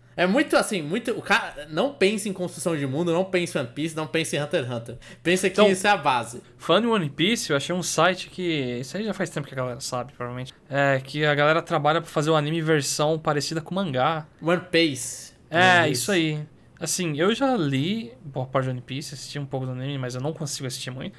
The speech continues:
Speaker 2: Aí eu fui assistir um pouco desse One Piece e, nossa, eles realmente cortam muito lixo e fica mais fluido o negócio.
Speaker 1: Fica mais fluido, só que eu te-, eu assisti um episódio, eu tô fazendo toda a minha crítica em cima de um episódio que eu assisti. Então, ótimo. É,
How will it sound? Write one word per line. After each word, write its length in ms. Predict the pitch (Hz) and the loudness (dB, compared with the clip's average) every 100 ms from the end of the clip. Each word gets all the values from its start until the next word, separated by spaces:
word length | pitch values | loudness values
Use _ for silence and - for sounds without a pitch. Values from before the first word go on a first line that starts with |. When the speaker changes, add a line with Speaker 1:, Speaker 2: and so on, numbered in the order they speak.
| - - | -18 0
Speaker 2:
Aí 140 | 151 | 2
eu 80 | 185 | 4
fui 140 | 202 | 2
assistir 320 | 196 196 - | 0 -2 -4
um 40 | 190 | -2
pouco 200 | 190 175 | 0 0
desse 160 | 170 - | 0 0
One 140 | 160 | -2
Piece 340 | 156 160 170 165 | 2 2 2 0
e, 20 | |
nossa, 300 | 156 220 - | 0 0 -2
eles 120 | 135 | -4
realmente 340 | 131 175 190 - | -2 -2 -2 0
cortam 320 | 185 180 170 | 0 0 -6
muito 220 | 165 202 | -6 -6
lixo 300 | 151 170 - | -6 -6 -8
e 40 | 190 | -10
fica 280 | - 208 - - | -4 -4 -4 -8
mais 160 | 160 175 | -2 0
fluido 320 | - 196 247 | 0 0 2
o 40 | 156 | 2
negócio. 440 | 196 240 - - - - - | 2 0 -2 -8 -14 -20 -8
Speaker 1:
Fica 280 | - 247 269 | -2 2 4
mais 200 | 269 254 | 2 2
fluido, 280 | 202 214 233 | 0 0 -2
só 140 | 233 | -2
que 260 | 220 233 226 | -2 -8 -2
eu 140 | 185 | 0
te-, 240 | 185 151 - | 0 -6 0
eu 80 | 196 | 2
assisti 800 | 196 196 190 - - 220 247 - _ - | 2 2 -6 -6 -8 -6 -8 -12 _ -4
um 100 | 190 | -2
episódio, 520 | 226 220 151 151 160 | -2 -4 0 0 0
eu 20 | |
tô 80 | - | -6
fazendo 420 | 156 160 190 196 | -6 -2 0 0
toda 200 | 160 202 | 0 -2
a 20 | 302 | 0
minha 140 | 320 | -4
crítica 320 | - 233 233 | -2 -4 -2
em 20 | |
cima 160 | 196 214 | -4 -2
de 80 | 175 | -4
um 60 | |
episódio 280 | 247 233 220 | -4 -6 -6
que 60 | 220 | -4
eu 40 | |
assisti. 300 | 202 - - - | -6 -8 -12 -10
Então, 240 | 120 160 | -6 -2
ótimo. 400 | 165 120 - 113 - - | 0 -2 -6 -14 -16 -6
É, 640 | 123 127 120 113 104 120 | -2 2 2 0 -4 -10